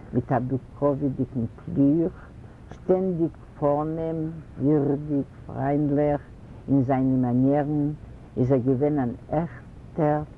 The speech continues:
טיפישער רוסישער פראגרעסיווער שרייבער.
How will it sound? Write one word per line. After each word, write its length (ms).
טיפישער 800
רוסישער 640
פראגרעסיווער 840
שרייבער. 640